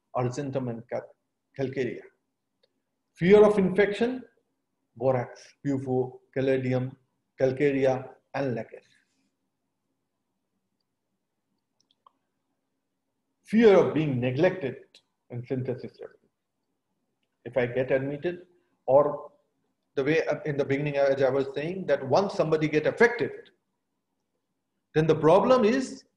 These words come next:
that nobody comes, nobody shares, nobody talks. You are totally removed from the society, as if some, you have, you are, have done a sin. So fear of being neglected, Sorinum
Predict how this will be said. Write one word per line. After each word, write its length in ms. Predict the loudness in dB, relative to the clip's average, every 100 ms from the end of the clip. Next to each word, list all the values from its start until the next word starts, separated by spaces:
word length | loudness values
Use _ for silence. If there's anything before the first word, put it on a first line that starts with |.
| _ _ _ _ _ _ -6
that 160 | -2
nobody 340 | 0 0 0 -2
comes, 520 | -4 -4 -4 -10 -10
nobody 280 | -6 -4 -4
shares, 480 | -6 -2 2 2 0 -6
nobody 320 | -4 -2 -2 -4
talks. 440 | 2 2 2 -2 -18 _ _ _ _
You 340 | -2 0 0 2
are 400 | 2 2 0 -8
totally 500 | -8 -4 -4 -2 -4
removed 420 | -2 0 0 0
from 160 | -6 -6
the 100 | -8
society, 520 | -10 -14 -16 -16 _ _ _ _ _ -2
as 140 | -2 0
if 180 | -4
some, 300 | -6 -10 -12 -6
you 160 | -2
have, 200 | -2 -4 -6
you 220 | -2 2
are, 160 | 4 2
have 220 | -2 -4
done 180 | -4 -4
a 80 |
sin. 440 | -8 -4 -4 -4 -12 _ _ _ _ _ _
So 180 | 0 0
fear 400 | 0 2 4 6
of 160 | 6 4
being 320 | -2 -2 -4
neglected, 580 | -4 -2 -2 -2 -8 -10 -12 _ _ _ _ _ _ _ _ _ _ _ _ _ _ _ _ _ _ _ _ _ -6
Sorinum 600 | 0 2 2 0 -2 -8